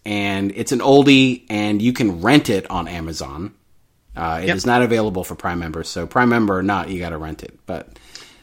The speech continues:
Speaker 1: um,
Speaker 2: Uh, no, I need to see that. Uh, I, I think I've mentioned to you, uh, I'm trying to f-, see a lot more, like, classic movies. Uh,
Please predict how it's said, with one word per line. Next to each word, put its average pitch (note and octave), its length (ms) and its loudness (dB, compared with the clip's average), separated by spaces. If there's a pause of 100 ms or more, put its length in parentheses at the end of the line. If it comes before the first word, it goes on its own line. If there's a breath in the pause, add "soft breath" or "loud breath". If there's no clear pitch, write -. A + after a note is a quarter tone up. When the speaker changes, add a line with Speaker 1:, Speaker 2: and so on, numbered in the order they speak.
(160)
Speaker 1:
um, D#2 320 -6
Speaker 2:
Uh, F#3 160 8
no, C4+ 120 4
I A#3+ 140 4
need B3+ 100 4
to B3+ 80 0
see C4 140 0
that. E3+ 220 6
Uh, E3 260 2 (160)
I, E3 400 0 (100)
I C4 140 2
think C4 220 0
I've F#3 120 6
mentioned D#3 380 -2
to - 80 -14
you, G#3+ 280 -2
uh, E3 160 4 (340 loud breath)
I'm D#3 100 2
trying F#3 480 4
to - 80 -6
f-, E3 100 -6 (160)
see - 260 -6
a E3+ 60 2
lot D#3 200 4
more, D3+ 180 2
like, D3 180 2
classic D3 460 0
movies. D3 340 -2
Uh, B2+ 180 4